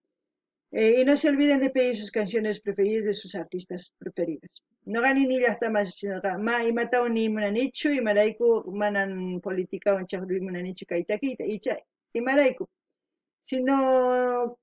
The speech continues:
kaiman, tuku ima parlamongan, man mana. Taki ima, taki ima nispach, taki munchaya, uchkitaya nin. Chay imagina, no gapis saques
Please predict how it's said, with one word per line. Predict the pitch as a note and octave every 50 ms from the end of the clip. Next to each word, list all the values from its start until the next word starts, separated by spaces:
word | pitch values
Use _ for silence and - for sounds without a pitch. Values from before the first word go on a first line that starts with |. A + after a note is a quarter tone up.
| _ _
kaiman, | - B3 B3 A#3+ B3+ A#3+ A#3+ A#3+ A#3+ A#3+ A#3+ A#3 A#3+ A#3 A3 - -
tuku | B3+ B3+ -
ima | C#4 C4+ C4 C4+ C4+ C4+
parlamongan, | - A#3+ G#3 G3 G3 G3 F#3+ F#3 F#3 F3 E3 E3 -
man | F3 G3 G3+ F#3+ F#3 F3+
mana. | F3+ F3 D#3+ D#3 E3 F3+ E3+ _ _ _ _ _ _ _ -
Taki | - G#3 G#3 G#3 B3 B3 B3
ima, | A#3+ A#3+ B3 A#3 G#3 A3+
taki | - A#3+ A3+ A#3 B3+ B3+ B3+ B3 B3
ima | A#3 A3+ A3+ A3+ A3 A3 A3 A3
nispach, | A3 A#3 A3+ - - A#3+ A#3+ - -
taki | - A3+ A3 - B3
munchaya, | A#3+ A#3 A3+ A#3+ A3+ G#3+ A3+ A#3 A3 G3+
uchkitaya | G3+ G3+ - - A3+ - A#3+ A#3 B3+ B3 A#3
nin. | G#3+ G3 E3+ E3 E3 E3
Chay | - G#3 G3
imagina, | G#3 G#3 G#3 F#3+ A3 A3 A3 A#3 A#3 A3 G#3 F#3 - _ _ _ _ _ _ _ _ -
no | G#3 G#3+ A3 G3+
gapis | A#3 A#3 A3+ - G#3 F3+ -
saques | - A3+ G#3 G#3+ A3+ G#3+ - A3